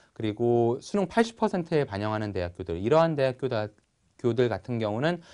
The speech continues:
어, 실기고사도 물론 중요하겠지만, 무엇보다도 수능 성적에 대한 대학에서 요구하는 반영 과목, 반영 비율에 대한 그런 반영 방법에 대한 준비가 철저하게,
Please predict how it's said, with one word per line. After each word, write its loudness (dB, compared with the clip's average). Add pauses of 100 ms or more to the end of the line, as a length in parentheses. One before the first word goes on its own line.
(200)
어, -4
실기고사도 0
물론 -2
중요하겠지만, -4 (320)
무엇보다도 2
수능 0
성적에 0
대한 0
대학에서 2
요구하는 0 (200)
반영 -2
과목, 0 (240)
반영 -2
비율에 4
대한 0 (200)
그런 -6 (1080)
반영 -2
방법에 2
대한 2
준비가 2
철저하게, 2